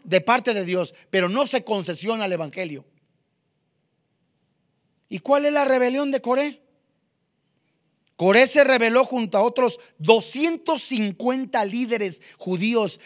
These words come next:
que rechazaron el liderazgo de Moisés y Aarón ordenado por Dios, en un intento por imponer su voluntad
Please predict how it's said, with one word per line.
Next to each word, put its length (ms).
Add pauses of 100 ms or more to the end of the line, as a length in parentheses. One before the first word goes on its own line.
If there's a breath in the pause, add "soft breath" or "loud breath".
(140 loud breath)
que 140
rechazaron 640 (120)
el 160
liderazgo 600 (220 loud breath)
de 220
Moisés 680
y 80
Aarón 580 (220 loud breath)
ordenado 880
por 160
Dios, 1300 (1200 loud breath)
en 180
un 180
intento 800
por 160
imponer 580
su 140
voluntad 580